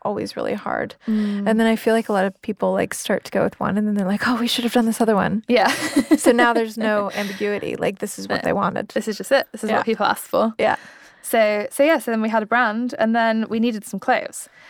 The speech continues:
Speaker 2: So
Speaker 1: <laughs>
Speaker 2: this <laughs>
Speaker 1: So we had a brand, we had a name.
Speaker 2: <laughs>
Speaker 1: What about the clothes?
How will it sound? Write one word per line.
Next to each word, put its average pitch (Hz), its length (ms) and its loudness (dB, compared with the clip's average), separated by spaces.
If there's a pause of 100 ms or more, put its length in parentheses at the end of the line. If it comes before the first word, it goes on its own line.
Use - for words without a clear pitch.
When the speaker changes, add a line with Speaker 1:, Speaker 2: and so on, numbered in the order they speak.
(180)
Speaker 2:
So 233 140 -2
Speaker 1:
<laughs> 285 260 4
Speaker 2:
this 262 260 4
<laughs> - 960 0
Speaker 1:
So 233 120 -4
we 214 80 -2
had 254 200 -2
a 311 40 -4
brand, 202 440 -2
we 247 160 2
had 247 200 6
a 269 80 4
name. 247 420 2
Speaker 2:
<laughs> - 360 -10
Speaker 1:
What 427 180 4
about 539 100 2
the - 140 -16
clothes? - 580 0